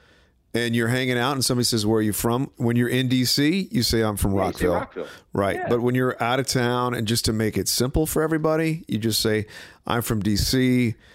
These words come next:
Speaker 1: yada, yada. And if the conversation continues, then you say, "I actually was Rockville, right outside of D C." But I, I have no
Speaker 2: Yeah.
Speaker 1: issues with that.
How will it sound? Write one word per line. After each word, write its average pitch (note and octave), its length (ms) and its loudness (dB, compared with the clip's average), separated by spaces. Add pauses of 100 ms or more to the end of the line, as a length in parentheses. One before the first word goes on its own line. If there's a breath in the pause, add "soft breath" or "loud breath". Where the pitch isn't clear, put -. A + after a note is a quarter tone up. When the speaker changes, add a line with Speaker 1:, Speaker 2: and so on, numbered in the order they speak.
(220 soft breath)
Speaker 1:
yada, A2 300 0
yada. A2 420 2
And B2 120 0
if B2+ 100 -2
the A#2+ 100 -2
conversation C#3 800 0
continues, C3+ 640 0
then C#3 140 0
you C3 60 0
say, B2 340 0 (840 loud breath)
"I G2 220 0
actually A2+ 300 0
was F#2+ 140 -2
Rockville, G2+ 460 0
right A#2 280 2
outside G2+ 420 0
of F2+ 100 -4
D F#2 120 -2
C." - 260 -2 (100)
But A2+ 140 0
I, B2+ 280 0
I - 20 -4
have B2 220 0
no C3 240 0
Speaker 2:
Yeah. C#3+ 80 2
Speaker 1:
issues A2 280 0
with G2+ 140 -2
that. G#2+ 240 0